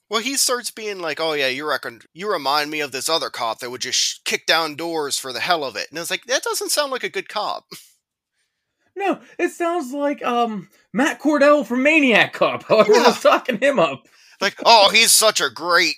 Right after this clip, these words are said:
Speaker 1: cop." It's like, yeah, just because he kills everybody he comes in contact with? <laughs>
Speaker 2: Exactly. Tom Atkins, like, "Man, he was the best, wasn't he?" <laughs> Um, but they're walking away,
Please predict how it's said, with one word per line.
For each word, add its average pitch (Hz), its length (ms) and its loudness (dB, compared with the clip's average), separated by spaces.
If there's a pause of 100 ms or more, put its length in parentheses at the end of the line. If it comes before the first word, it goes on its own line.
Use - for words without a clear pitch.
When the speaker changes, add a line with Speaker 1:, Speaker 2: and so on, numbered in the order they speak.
(120)
Speaker 1:
cop." 170 420 2
It's 214 120 -2
like, - 180 -4
yeah, 240 220 0
just 214 260 -6
because 220 280 -4
he 196 100 -6
kills 196 440 -4
everybody 185 680 -2
he 185 180 -8
comes 190 300 -4
in 170 100 -4
contact 151 540 -4
with? 214 320 -8 (240)
<laughs> - 80 -18 (640)
Speaker 2:
Exactly. 220 920 -2
Tom 196 320 -2
Atkins, 190 340 -2
like, 143 140 -8
"Man, 185 240 6
he 202 100 4
was 170 160 2
the 147 80 0
best, 156 380 2
wasn't 156 320 0
he?" 175 140 -4 (680)
<laughs> - 1600 -16
Um, 151 300 -4 (1000)
but 151 280 4
they're 175 160 4
walking 165 440 2
away, 147 440 2